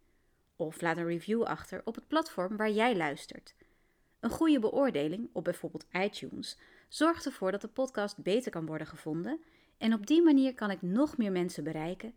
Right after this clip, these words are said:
en helpen van zichzelf te houden en gezond en sterk te worden. Ik waardeer jouw hulp daarin enorm. Oh,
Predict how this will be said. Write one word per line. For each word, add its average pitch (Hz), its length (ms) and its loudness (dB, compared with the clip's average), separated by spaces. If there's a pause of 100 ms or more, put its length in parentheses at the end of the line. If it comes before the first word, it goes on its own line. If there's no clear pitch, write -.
en 269 180 4
helpen 208 440 -2
van 175 160 -4
zichzelf 185 500 -6
te - 80 -12
houden 165 420 -10 (300)
en 285 180 2
gezond 180 400 -4
en 220 120 -4
sterk - 340 -4
te - 120 -16
worden. 170 300 -12 (680)
Ik 185 140 -4
waardeer 170 420 -2
jouw 185 200 -2
hulp 165 240 -4
daarin 175 300 -4
enorm. 226 640 2 (440)
Oh, 196 240 0